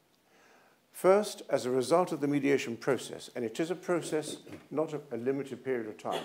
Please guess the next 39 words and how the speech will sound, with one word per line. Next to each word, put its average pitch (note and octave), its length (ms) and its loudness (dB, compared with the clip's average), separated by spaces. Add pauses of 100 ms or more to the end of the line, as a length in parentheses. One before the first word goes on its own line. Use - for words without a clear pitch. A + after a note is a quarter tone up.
which G#2 120 -6
is - 40 -10
another G#2+ 460 -4
important A#2+ 400 -8
distinction, E2+ 460 -10 (840)
they C#3 100 4
must E3+ 300 2
know D#3+ 100 0
precisely F3 720 -4
why C#3+ 300 -2
they B2+ 120 -4
haven't B2+ 280 -6
settled, - 400 -12 (300)
what G3 180 0
the - 160 -4
issue - 260 -4
is, - 200 -10 (200)
what's - 220 -4
holding D#3 320 -4
them B2+ 120 -4
apart. - 420 -6 (760)
Is B2 100 -12
it G2 60 -4
a F#2 60 -4
matter D#2+ 180 -10
of E2 160 -16
law? D3+ 320 -6 (580)
Is - 160 -8
it D#2+ 120 -8
a C#2 40 -14
dispute G#2+ 360 -10
of - 80 -10
fact? - 400 -2 (580)
Is - 80 -12
it F#2+ 100 -8
a F#2+ 60 -6
difference B2+ 380 -4
of A2 80 -4
view? D#3 480 2